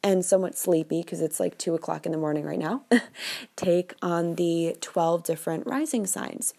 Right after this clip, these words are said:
So I hope that you enjoyed this episode, and I hope that you, um, resonated with it. And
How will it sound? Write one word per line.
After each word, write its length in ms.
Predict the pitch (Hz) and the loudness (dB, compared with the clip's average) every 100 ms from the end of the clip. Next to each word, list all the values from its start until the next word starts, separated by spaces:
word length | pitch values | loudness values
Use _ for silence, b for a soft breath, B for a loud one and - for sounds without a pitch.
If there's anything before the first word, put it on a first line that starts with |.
| B B B B | B B B B
So 120 | - | 2
I 40 | 202 | 4
hope 240 | 190 240 | 4 0
that 100 | 277 | 0
you 80 | 240 | 0
enjoyed 380 | 214 180 165 180 | 0 0 0 2
this 160 | 190 - | 0 0
episode, 540 | 170 180 - 196 - | -2 0 2 2 2
and 140 | - 170 | -2 -4
I 60 | |
hope 380 | 165 - 175 170 | -4 0 0 0
that 260 | - 170 170 | -2 -4 -4
you, 580 | 165 170 165 165 165 165 B B B B | -2 2 2 2 0 -2 B B B B
um, 240 | 175 160 - | -4 0 4
resonated 420 | 202 208 220 214 | 4 4 0 0
with 220 | 208 208 | 0 2
it. 180 | 214 - | 2 2
And 460 | - 180 180 185 | 0 2 2 0